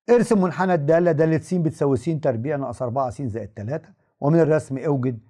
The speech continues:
المدى وابحث الإيه؟ الإطراد وبين نوعها من حيث كونها زوجية أم فردية. السؤال ده فكروا فيه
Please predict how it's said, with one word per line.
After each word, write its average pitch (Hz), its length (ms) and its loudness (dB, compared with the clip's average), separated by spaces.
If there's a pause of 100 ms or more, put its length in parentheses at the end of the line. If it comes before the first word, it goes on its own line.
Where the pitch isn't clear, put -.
(140)
المدى 120 480 -4 (240)
وابحث 110 440 -8
الإيه؟ 107 400 -12 (200)
الإطراد 117 640 -8
وبين 113 420 -6
نوعها 110 400 -8 (200)
من 120 140 -8
حيث 127 300 -6
كونها 110 540 -10 (160)
زوجية 107 560 -4
أم 98 80 -14
فردية. 135 600 -6 (220)
السؤال 120 440 -6
ده 113 200 -8 (160)
فكروا 117 400 -8
فيه 110 300 -10